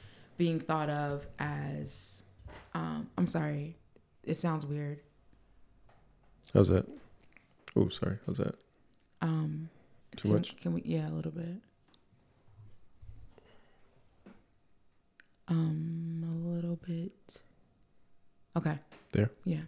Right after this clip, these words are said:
Speaker 2: All right.
Speaker 1: So.
Speaker 2: Sorry again, guys. We're figuring this
Speaker 1: Sorry.
Speaker 2: out.
Speaker 1: Um, the next level is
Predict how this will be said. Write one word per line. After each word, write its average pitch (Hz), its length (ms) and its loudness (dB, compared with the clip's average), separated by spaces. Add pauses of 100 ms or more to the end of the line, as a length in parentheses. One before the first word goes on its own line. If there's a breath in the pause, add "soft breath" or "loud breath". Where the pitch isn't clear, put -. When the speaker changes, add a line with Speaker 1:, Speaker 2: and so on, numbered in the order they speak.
(140)
Speaker 2:
All - 80 6
right. - 120 0 (340 soft breath)
Speaker 1:
So. 175 560 6 (1400)
Speaker 2:
Sorry 113 240 10
again, 101 180 8
guys. 98 200 6
We're 95 120 4 (440)
figuring 101 320 8
this - 120 8
Speaker 1:
Sorry. 85 120 8
Speaker 2:
out. 85 160 4 (380 soft breath)
Speaker 1:
Um, 165 540 0 (1500)
the 185 100 10
next 185 340 8
level 160 440 4
is 151 800 0